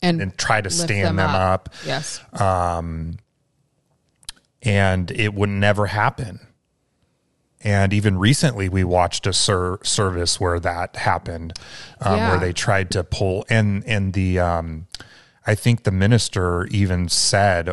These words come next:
Speaker 2: or the speaker even said, "You're gonna walk tonight.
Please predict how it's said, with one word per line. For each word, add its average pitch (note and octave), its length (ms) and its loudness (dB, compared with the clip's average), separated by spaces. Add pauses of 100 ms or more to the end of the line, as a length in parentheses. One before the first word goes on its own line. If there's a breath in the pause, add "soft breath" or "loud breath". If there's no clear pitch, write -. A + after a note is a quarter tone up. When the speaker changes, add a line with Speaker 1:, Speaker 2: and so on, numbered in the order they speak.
(100)
Speaker 2:
or F#2 180 -2
the E2+ 60 -6
speaker F2 680 -2 (560 soft breath)
even F#2 320 0
said, F#2 520 0 (460)
"You're G#2+ 160 4
gonna G#2 340 4
walk F#2 420 2
tonight. F#2 480 -2